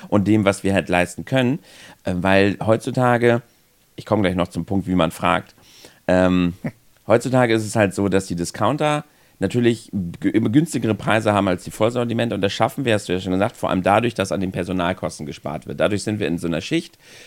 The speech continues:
halt entweder zu dritt, manchmal, äh, in den ganz kleinen Märkten zu zweit oder zu viert, während halt in den Vollsortimentern alleine schon drei Leute an der Kasse festangestellt sind.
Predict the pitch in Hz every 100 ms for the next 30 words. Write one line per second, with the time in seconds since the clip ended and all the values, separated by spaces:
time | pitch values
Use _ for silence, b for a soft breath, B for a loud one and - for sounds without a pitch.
0 | B 95 85 92 87 82 - 78 113 151
1 | - _ _ - 101 104 95 80 76 78
2 | 76 76 92 95 92 110 143 - 113 113
3 | 104 101 98 90 76 - 90 92 76 82
4 | - 80 98 107 113 - b b b 92
5 | 98 104 101 92 90 - 95 95 95 92
6 | 90 90 87 - 87 87 87 87 78 82
7 | 82 80 80 62 85 - 90 - 87 -
8 | - - 69 - - - -